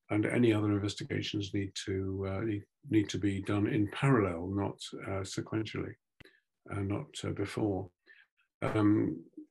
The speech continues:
in any case, liver enzymes are often raised in severe anorexia nervosa because the body is doing its best to, um, get, um, calories and nutrition from anywhere it can, including the liver, and that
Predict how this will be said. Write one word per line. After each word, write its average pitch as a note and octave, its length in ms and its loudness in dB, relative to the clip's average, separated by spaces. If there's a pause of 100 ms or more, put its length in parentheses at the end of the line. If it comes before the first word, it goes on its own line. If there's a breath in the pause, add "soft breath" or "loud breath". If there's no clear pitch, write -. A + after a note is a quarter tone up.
(180)
in B2+ 140 10
any C#3 220 12
case, G#2+ 420 2
liver A2+ 240 6
enzymes A2 420 4
are A#2+ 160 6
often F#2+ 300 -4
raised F#2 420 -6
in G2 120 -2
severe F#2+ 420 -4
anorexia F#2+ 560 -4
nervosa G2 400 -2
because G2+ 240 -4
the G2+ 60 -2
body G2 240 0
is G2 260 -4
doing G2+ 240 2
its - 180 -10
best G2+ 380 -2 (540 loud breath)
to, G#2 360 2 (120)
um, G2+ 400 0
get, G2+ 200 -2 (220)
um, G2 420 0 (280)
calories G2+ 580 0
and F#2 160 -4
nutrition G2 500 -2
from G2+ 320 0
anywhere G#2 360 2
it G#2 140 -4
can, G2+ 340 0
including G2+ 560 0
the G2 80 -2
liver, G2 340 2 (600 loud breath)
and G#2 100 2
that G#2 180 2